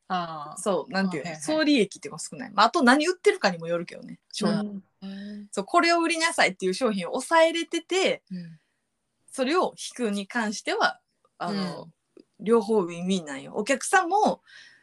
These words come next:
Speaker 2: お店が勧めるほどいい商品やし、店も勧めてる商品を買ってくれるわけやから、
Speaker 1: うん。
Speaker 2: それが安くて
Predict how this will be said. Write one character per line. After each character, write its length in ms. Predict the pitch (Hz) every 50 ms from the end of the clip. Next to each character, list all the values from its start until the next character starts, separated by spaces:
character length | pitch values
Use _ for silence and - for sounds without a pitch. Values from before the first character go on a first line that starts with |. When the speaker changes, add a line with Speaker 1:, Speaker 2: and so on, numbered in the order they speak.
| _ _ -
Speaker 2:
お 80 | - 254
店 260 | 302 330 302 - 370
が 100 | 392 427
勧 280 | 415 - - - 508 480
め 100 | 480 466
る 100 | 440 427
ほ 120 | 392 440
ど 140 | 427 427 -
い 120 | - 208 202
い 60 | 190
商 220 | - 254 240 196
品 200 | 190 196 175 151
や 120 | 151 156 180
し、 340 | - - 330 302 214 156 -
店 280 | 226 392 403 - 359
も 220 | 285 330 381 247 196
勧 300 | - - 302 - 294 294
め 120 | 285 285
て 100 | 233 285
る 80 | 277 285
商 160 | - 339 269
品 140 | 240 294 370
を 40 | -
買 180 | - - 214
っ 40 | -
て 100 | - 214
く 140 | 208 - 180
れ 100 | 180 175
る 80 | 170
わ 120 | 170 175 185
け 120 | - -
や 60 | -
か 120 | - - 202
ら、 120 | 208 170
Speaker 1:
う 20 | 165
ん。 20 |
Speaker 2:
そ 120 | 165 339
れ 80 | 359 359
が 80 | 349 339
安 300 | 330 370 427 - - _
く 100 | - 403
て 160 | - 466 508